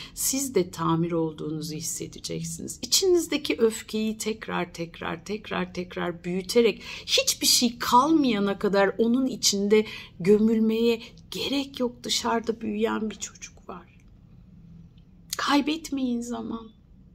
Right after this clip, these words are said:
Takılmayın şu erkeklere ya. Gerçekten. Hepsi <laughs> yaptığının bedelini ödüyor. Kırk yedi yaşım boyunca bu hep böyle oldu.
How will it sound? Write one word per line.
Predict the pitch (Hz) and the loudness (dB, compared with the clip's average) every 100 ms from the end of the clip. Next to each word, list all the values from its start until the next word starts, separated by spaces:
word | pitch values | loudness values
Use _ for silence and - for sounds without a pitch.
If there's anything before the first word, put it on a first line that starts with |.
| - - | -20 -20
Takılmayın | - - 254 262 240 | -14 -8 -4 -2 -2
şu | - | -4
erkeklere | 247 - - 247 - - - | -4 -6 -8 -16 -14 -10 -8
ya. | - - - - - - - - - - - - - - - | -10 -12 -18 -20 -20 -20 -20 -20 -20 -20 -20 -20 -20 -20 -14
Gerçekten. | - 427 427 370 - - - - - - | 0 0 2 -4 -4 -16 -16 -20 -20 -6
Hepsi | 466 480 - 285 | -6 -4 -6 0
<laughs> | |
yaptığının | - - - - - 240 | 0 0 -4 -4 -2 -2
bedelini | 233 240 - - 240 - 214 | 0 0 -2 0 0 0 0
ödüyor. | 202 - 208 - 180 - - - - | 0 0 -6 -4 -4 -6 -12 -12 0
Kırk | 254 240 | 0 2
yedi | 262 277 | 0 4
yaşım | 403 349 - 240 233 | 8 8 6 4 4
boyunca | 233 214 226 240 | 6 2 2 -2
bu | 220 | 6
hep | 233 - 180 | 6 6 8
böyle | 226 196 226 220 | 8 8 2 2
oldu. | 147 156 - - | 0 -2 -6 -14